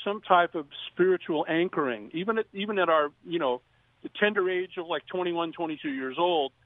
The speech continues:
we realized that something was missing in our lives, and Dan realized it before I did. So he kinda went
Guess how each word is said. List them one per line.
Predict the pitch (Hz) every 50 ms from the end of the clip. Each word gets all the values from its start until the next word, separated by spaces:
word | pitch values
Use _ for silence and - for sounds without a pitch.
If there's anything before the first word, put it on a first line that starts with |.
| _ - - - _ _ _ -
we | 185 156 143 156 170 180
realized | 180 170 175 190 185 185 180 165 156 147 139 -
that | 156 139 - -
something | - 165 151 - 147 143
was | 139 135 127
missing | 147 151 165 170 - - 151
in | 139 131
our | 127 127
lives, | 135 160 175 - 143 123
and | 135 135 127
Dan | 139 170 185 180 170
realized | 147 147 156 147 139 139 139 123 127
it | 147 _
before | _ - 139 131 160
I | 208 185
did. | 147 117 - _ _ _ _ _ _ _ _ _ _ - - -
So | - 196 196 - - 214 -
he | 185 - 233 - - - -
kinda | - 262 277 294 285 262
went | 220 220 214 214 202